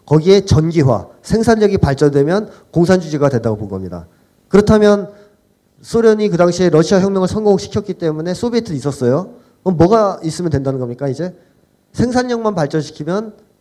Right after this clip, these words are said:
공산주의, 좋은 사회, 이상사회를 건설할 수 있다는 게 소련의 입장이었어요. 그리고 그 뒤에 이제 후르시초프 같은 사람은 뭐라 그랬냐면 사회주의의 목표는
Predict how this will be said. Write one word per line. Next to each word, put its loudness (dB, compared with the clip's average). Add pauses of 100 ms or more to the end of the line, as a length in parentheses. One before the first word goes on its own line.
(240)
공산주의, -4
좋은 -4
사회, 0
이상사회를 -2
건설할 -6
수 -10
있다는 -10
게 -10
소련의 -4
입장이었어요. -12 (880)
그리고 4
그 2
뒤에 2
이제 0
후르시초프 -6
같은 -6
사람은 -6
뭐라 -6
그랬냐면 -8 (420)
사회주의의 0
목표는 -2